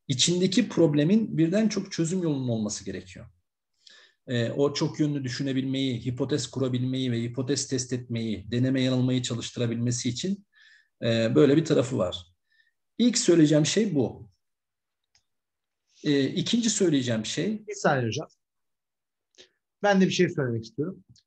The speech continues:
Speaker 2: Ee, birden çok çözüm yolu olmayan bir şeyin konu edilmesi, e, derslerde kötü bir şey değildir. Böyle şeyler de vardır. Ama bunlar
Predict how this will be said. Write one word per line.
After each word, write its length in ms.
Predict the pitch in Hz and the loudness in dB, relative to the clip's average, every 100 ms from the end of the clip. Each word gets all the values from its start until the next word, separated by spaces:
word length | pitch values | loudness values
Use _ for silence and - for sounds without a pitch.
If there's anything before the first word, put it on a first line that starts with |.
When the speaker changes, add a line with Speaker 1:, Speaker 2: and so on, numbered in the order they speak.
| _ _ _ _ - | _ _ _ _ 2
Speaker 2:
Ee, 340 | 127 123 123 107 | 4 6 4 0
birden 640 | 104 139 185 170 220 226 | -2 4 4 4 0 0
çok 300 | 220 196 190 | 2 2 0
çözüm 440 | - 156 160 202 185 | 0 0 2 4 6
yolu 300 | 180 180 - | 6 4 2
olmayan 840 | 165 196 185 165 156 143 85 - _ _ _ - | 4 4 4 2 2 0 -2 -10 _ _ _ -6
bir 200 | 131 165 | -2 0
şeyin 600 | - 170 170 151 87 - | 0 0 2 0 -4 -10
konu 300 | - 156 185 196 | -4 0 0 0
edilmesi, 800 | 143 135 147 139 131 131 143 185 - _ _ _ _ _ _ _ _ - | -2 0 0 0 -4 -4 -6 -6 -10 _ _ _ _ _ _ _ _ -6
e, 40 | 120 123 117 | 0 0 2
derslerde 480 | 160 160 - 170 196 | 0 0 -2 -2 0
kötü 200 | 190 180 | 0 -2
bir 80 | 151 | 0
şey 180 | 175 165 | 0 0
değildir. 240 | 127 95 120 | -2 -4 0
Böyle 220 | 135 135 | 0 2
şeyler 360 | 143 135 127 | 0 0 0
de 40 | 101 | -2
vardır. 260 | 78 73 - | -6 -10 -8
Ama 220 | 156 196 170 | 0 0 2
bunlar 320 | 185 208 | 2 0